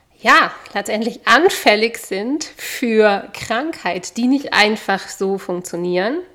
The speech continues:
ja, die nicht einfach, <laughs> äh, das,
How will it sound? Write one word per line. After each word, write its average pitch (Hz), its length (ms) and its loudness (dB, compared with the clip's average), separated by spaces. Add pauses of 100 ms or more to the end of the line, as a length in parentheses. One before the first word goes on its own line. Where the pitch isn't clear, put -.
ja, - 160 -10 (280)
die 233 100 0
nicht 240 340 0
einfach, 214 680 0
<laughs> - 1500 -4
äh, - 440 -10 (200)
das, 233 440 2